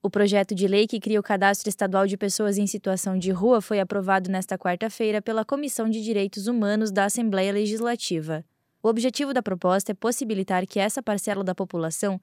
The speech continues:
seja identificada e incluída nos programas de assistência social realizados pelo Estado.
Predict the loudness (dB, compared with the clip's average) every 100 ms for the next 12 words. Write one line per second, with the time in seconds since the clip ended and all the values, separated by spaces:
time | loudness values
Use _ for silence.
0 | _ _ -6 0 2 2 0 -2 -4 0
1 | 2 2 2 0 0 -2 0 0 -2 -2
2 | -4 -2 -2 -2 -2 -2 -4 -6 -6 -6
3 | -6 -6 -6 -2 0 0 0 0 0 2
4 | 0 0 -4 -4 -4 -4 -2 -2 -2 -6